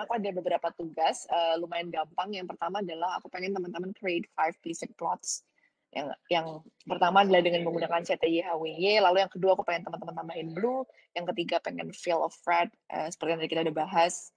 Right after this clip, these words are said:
Eh, ini try to map, eh, map G G plot juga dengan, eh, types of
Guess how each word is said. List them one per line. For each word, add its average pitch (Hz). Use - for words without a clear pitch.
Eh, 160
ini 175
try 170
to 170
map, 165
eh, 151
map 160
G 160
G 160
plot 160
juga 170
dengan, 156
eh, 156
types 160
of 156